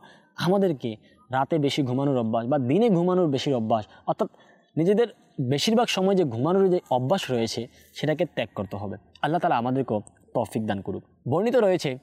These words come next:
হযরত সাইয়েদনা হাসান বসরি রাহমাতুল্লাহ আলাইহি বলতেন, "হে আদম সন্তান, তুমি বিভিন্ন ধাপের সমষ্টি। যখনই তোমার কাছ থেকে রাত বা দিন অতিবাহিত হয়ে যায়, তবে তোমার একটি ধাপ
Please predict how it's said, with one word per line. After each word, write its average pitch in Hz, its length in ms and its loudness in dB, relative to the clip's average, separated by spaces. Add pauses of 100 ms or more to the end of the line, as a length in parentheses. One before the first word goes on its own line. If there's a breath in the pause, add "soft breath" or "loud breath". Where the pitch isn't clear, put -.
(220)
হযরত 170 280 2
সাইয়েদনা 196 400 2
হাসান 156 440 -2
বসরি 143 220 0
রাহমাতুল্লাহ 156 500 0
আলাইহি 151 160 0
বলতেন, 110 360 -2 (180)
"হে 170 140 0
আদম 143 280 0
সন্তান, 175 480 -2 (540 soft breath)
তুমি 202 180 4
বিভিন্ন 185 720 2
ধাপের 175 340 2
সমষ্টি। 147 520 -2 (520 soft breath)
যখনই 202 340 2
তোমার 202 300 0
কাছ 196 260 0
থেকে 202 280 2
রাত 156 340 2 (140)
বা 139 340 0
দিন 185 360 0
অতিবাহিত 208 420 2
হয়ে 151 260 2
যায়, 143 280 2 (340 loud breath)
তবে 190 200 2
তোমার 202 300 0
একটি 180 340 0
ধাপ 170 280 2